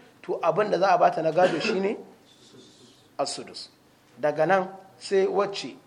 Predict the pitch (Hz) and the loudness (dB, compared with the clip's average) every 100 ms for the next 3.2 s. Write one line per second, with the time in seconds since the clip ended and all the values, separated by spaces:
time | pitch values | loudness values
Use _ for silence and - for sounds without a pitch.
0 | _ 196 214 208 196 156 175 190 175 147 | _ -10 -2 -2 0 -2 -2 -4 -4 -4
1 | 170 123 135 139 - 208 202 - 180 175 | -6 -8 -8 -6 -4 -2 -2 0 -2 -2
2 | 151 - 214 240 - - 147 151 185 165 | -8 -4 -4 -4 -14 -16 -6 2 4 4
3 | 175 | 2